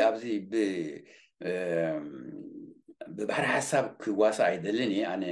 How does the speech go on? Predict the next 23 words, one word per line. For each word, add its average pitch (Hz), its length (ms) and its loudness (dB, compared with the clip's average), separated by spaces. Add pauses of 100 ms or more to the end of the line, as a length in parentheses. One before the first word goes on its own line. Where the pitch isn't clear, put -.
(380)
ክሂላ 120 320 0
ናይ 101 200 4
ባሕሪ 104 240 -2
ሓሳብ 113 320 2
ኣይኮንኩን። 104 480 0 (580)
እቱ 165 200 6 (360)
ንፍቀ 151 340 4 (120)
ሌሊት 123 380 2
ንብሎ፣ 90 280 -4 (340)
እቱ 143 160 2 (360)
ንፍቀ፣ 147 340 4 (540)
እ፣ 87 120 0 (140)
መዓልቲ 110 500 0
ንብሎ፣ 90 260 -4 (640)
እ፣ - 100 0 (280)
እቱ 151 160 4 (160)
ሙሉእ 143 360 8
መዓልቲ 139 440 2
ዝበሃል፣ 90 480 -8 (560)
እ፣ 110 160 4
ወይ 117 240 2
ዕለት 139 300 4
ዝበሃል 92 440 -6